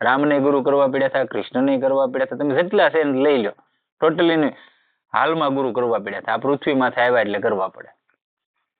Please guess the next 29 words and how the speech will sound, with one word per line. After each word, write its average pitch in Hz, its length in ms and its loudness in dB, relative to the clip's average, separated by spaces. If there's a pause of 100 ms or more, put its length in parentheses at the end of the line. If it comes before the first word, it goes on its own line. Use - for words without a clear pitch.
(480)
તમે 151 200 2
કેળો 165 260 4
ભાળ્યો 139 320 2
નથી, 131 380 -4 (340)
પછી 170 380 2
એને 170 220 0
ખબર 202 340 2
છે, 151 140 0
જે 143 100 0
ગુરુ 180 360 2
એને 190 120 2
ખબર 202 300 2
છે 185 80 0
આને 180 220 4
સામે 175 260 0
કઈ 180 220 0
દવા 165 280 4
દેવી, 131 360 0
આને 147 200 2
કયું 160 340 2
ઝેર 151 240 2
ચડાવવું, 139 400 0
આ 147 60 2
અત્યારે 156 260 0
આ 160 120 4
ઝેર 160 280 0
પી 175 180 0
ગયેલો 165 320 2
છે, 156 160 2